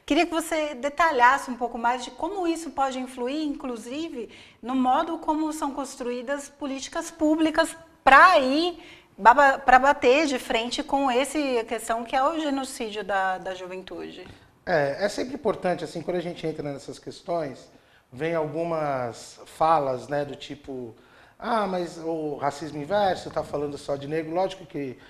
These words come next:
Speaker 2: pensando quanto sociedade, todas as vidas são importantes.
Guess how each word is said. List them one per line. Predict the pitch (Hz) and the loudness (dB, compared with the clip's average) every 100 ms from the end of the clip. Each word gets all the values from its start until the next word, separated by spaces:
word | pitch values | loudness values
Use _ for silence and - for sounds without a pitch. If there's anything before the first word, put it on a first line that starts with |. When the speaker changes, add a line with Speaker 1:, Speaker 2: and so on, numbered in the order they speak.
| - - | -20 -10
Speaker 2:
pensando | 151 147 - 170 160 151 135 123 - _ | -8 -6 -2 -2 0 -2 -2 -6 -12 _
quanto | - 147 147 | -6 -6 -6
sociedade, | - 139 - 127 147 170 135 127 | -10 -10 -8 -4 0 0 0 -6
todas | 185 196 190 | -2 -2 -2
as | 156 127 | -4 -6
vidas | 143 156 156 | -6 -8 -8
são | 143 | -10
importantes. | 127 131 117 113 95 - | -10 -12 -14 -16 -18 -20